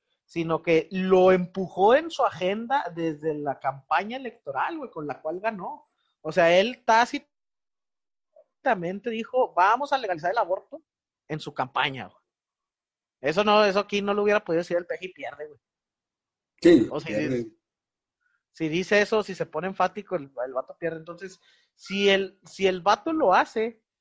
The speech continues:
Speaker 1: pues es por una agenda, el, el, porque hay una base social que ya lo demanda. Ahí el tamaño de la base social es amplio.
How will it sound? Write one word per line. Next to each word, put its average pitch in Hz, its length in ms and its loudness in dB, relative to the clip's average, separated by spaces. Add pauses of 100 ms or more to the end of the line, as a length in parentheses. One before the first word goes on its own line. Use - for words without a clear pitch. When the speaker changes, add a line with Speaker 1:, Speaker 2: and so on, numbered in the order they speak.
(260)
Speaker 1:
pues 180 200 -6
es 165 120 -2
por 233 240 0
una 226 320 0
agenda, 196 400 -4
el, 240 180 -8
el, 147 360 -4 (140)
porque 151 280 -6
hay 160 140 0
una 220 160 2
base 214 300 2
social 196 480 -8
que 226 120 -8
ya 208 120 0
lo 220 100 -2
demanda. 151 580 -6 (520)
Ahí 156 160 0
el 156 140 0
tamaño 156 360 -2
de 240 60 -2
la 214 100 2
base 165 220 -2
social 175 320 -6
es 185 120 -6
amplio. 233 440 -6